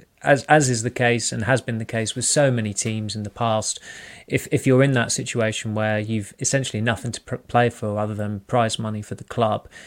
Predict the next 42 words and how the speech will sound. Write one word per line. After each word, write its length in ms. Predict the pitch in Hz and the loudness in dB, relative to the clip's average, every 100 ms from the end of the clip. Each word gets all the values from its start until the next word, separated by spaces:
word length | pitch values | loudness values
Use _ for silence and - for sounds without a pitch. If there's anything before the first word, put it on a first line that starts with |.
| - - - - | -20 -20 -14 -4
y-, 140 | 135 | -4
your, 300 | 131 131 117 - | 2 4 4 2
your 140 | 147 | 2
mind 320 | 120 120 120 113 | 4 4 4 2
is 140 | 107 | 2
on 300 | 110 107 107 | 2 0 -2
where 240 | 104 123 | 0 0
you're 60 | 113 | 2
going 220 | 120 107 | 0 -2
on 100 | 101 | -2
holiday, 520 | 95 123 113 104 101 | 2 4 4 0 -2
and 120 | 101 107 | -2 -4
if 140 | - | -4
you've 120 | 110 | -4
not 200 | 120 113 | -2 -4
booked 160 | - - | -6 -6
a 40 | |
holiday 300 | 110 104 104 | -6 -4 -4
yet, 260 | 101 110 107 | -2 -4 -4
you're 100 | 117 | -4
probably 560 | 117 110 104 104 104 | -4 -4 -4 -4 -4
expending 420 | 120 - 117 107 107 | -8 -4 -4 -2 -2
more 200 | 107 107 | 0 -2
energy 380 | 107 - 107 | -4 -4 -4
on 200 | 107 104 - - - - - | -2 -4 -6 -16 -20 -20 -10
getting 240 | 131 117 113 | -2 -2 0
somewhere 560 | - 110 101 104 104 | -2 -2 -2 -2 -2
ideal 420 | 113 104 117 107 107 | -2 -2 0 0 0
booked 360 | 120 107 - | -2 -4 -2
up 180 | 110 101 | -2 -2
for, 320 | - 117 107 98 _ _ _ _ _ - - | -4 -2 -2 -4 _ _ _ _ _ -8 -8
for 140 | - 135 | -2 -2
three 240 | 123 117 | 2 2
weeks' 260 | 107 117 - | 2 -2 0
time 320 | 120 117 117 | 0 2 0
when 140 | 110 | -2
the 60 | 110 | 0
season 420 | - 120 110 113 | 0 0 -2 -2
ends, 280 | 113 113 - | -2 -2 -4
so 80 | 117 | -4
you 160 | 110 | -6
can, 340 | 110 - 110 | -6 -4 -4